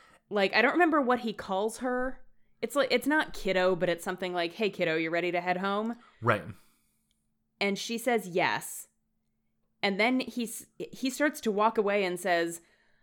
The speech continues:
Speaker 1: "Ladies, let's roll."
Speaker 2: Which
Speaker 1: Which could be, "It's time," like, you know,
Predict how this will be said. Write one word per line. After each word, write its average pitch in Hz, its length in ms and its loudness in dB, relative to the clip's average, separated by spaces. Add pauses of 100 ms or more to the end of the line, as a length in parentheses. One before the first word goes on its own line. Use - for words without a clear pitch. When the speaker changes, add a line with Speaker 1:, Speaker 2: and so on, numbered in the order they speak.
(280)
Speaker 1:
"Ladies, 285 500 2 (220)
let's 202 240 0
roll." 151 360 2 (720)
Speaker 2:
Which 180 320 8
Speaker 1:
Which 233 320 4 (480)
could 381 300 6
be, 254 380 2 (1080)
"It's - 200 0
time," 226 760 -2
like, 196 380 2 (540)
you 190 120 -4
know, 165 180 -2